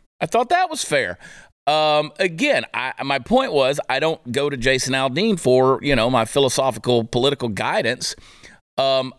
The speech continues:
I do admire the stand he's taken. Now, let me just say something I didn't say yesterday. Well, two things, actually. Two things I did not mention about Jason Aldean. One,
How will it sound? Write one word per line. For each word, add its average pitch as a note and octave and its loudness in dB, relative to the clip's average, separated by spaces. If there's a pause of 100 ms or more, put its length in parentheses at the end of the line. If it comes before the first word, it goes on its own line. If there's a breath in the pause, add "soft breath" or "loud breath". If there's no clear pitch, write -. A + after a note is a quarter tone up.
I D3 -2
do C#3+ -2
admire C#3 0
the G#2+ -2
stand D#3+ -4
he's A#2+ -6
taken. A2 -2
Now, C3 -2 (340 loud breath)
let G#4+ 2
me A4+ 2
just A#3 -2
say C3+ 2 (420 soft breath)
something D3+ 0
I C3 -2
didn't C#3 -4
say A#2+ 2
yesterday. A#2 0
Well, G3 2
two G#3 0
things, F#2 -2
actually. E2 -4
Two G#3+ -2
things D3 -4
I A#2+ 0
did A2 -2
not A2 -2
mention G2+ -2
about F#2+ -4
Jason G#2 -2
Aldean. G2+ -2
One, A#3 2